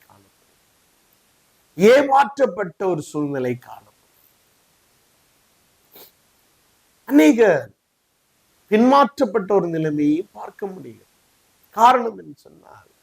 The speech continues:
சாத்தானுடைய தந்திரங்களை நாம் அறிந்து கொண்டால் ஆவிக்குரிய வாழ்க்கையில ஓட முடியும். அப்போஸ்தலனாகிய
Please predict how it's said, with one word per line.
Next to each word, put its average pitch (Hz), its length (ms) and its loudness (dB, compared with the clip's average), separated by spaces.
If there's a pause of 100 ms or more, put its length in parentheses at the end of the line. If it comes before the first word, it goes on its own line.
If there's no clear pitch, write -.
(1160)
சாத்தானுடைய 262 760 0
தந்திரங்களை 196 800 0
நாம் 151 220 -10
அறிந்து 185 400 -4
கொண்டால் 175 540 -2
ஆவிக்குரிய 196 600 -2 (140)
வாழ்க்கையில 180 560 -2 (280)
ஓட 190 260 -20
முடியும். 180 380 -20 (2250)
அப்போஸ்தலனாகிய 202 520 0